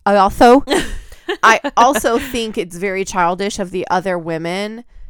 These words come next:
Speaker 1: to
Speaker 2: Oh, yeah.
Speaker 1: understand that her behavior is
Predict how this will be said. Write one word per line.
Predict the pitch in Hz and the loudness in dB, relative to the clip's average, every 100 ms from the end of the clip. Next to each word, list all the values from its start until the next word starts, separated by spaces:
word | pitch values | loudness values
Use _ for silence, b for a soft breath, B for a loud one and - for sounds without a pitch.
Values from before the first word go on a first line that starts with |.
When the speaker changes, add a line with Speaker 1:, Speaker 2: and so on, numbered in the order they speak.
| b - - | b -14 -8
Speaker 1:
to | - 214 202 190 | -6 -4 -4 -4
Speaker 2:
Oh, | 185 220 | -2 -2
yeah. | 180 180 117 202 | -2 -4 -2 2
Speaker 1:
understand | 240 240 240 - 208 202 226 | 2 2 -4 -4 -6 -6 -6
that | 226 | -6
her | 196 | -6
behavior | 185 190 170 185 | -6 -8 -8 -8
is | 190 185 | -6 -8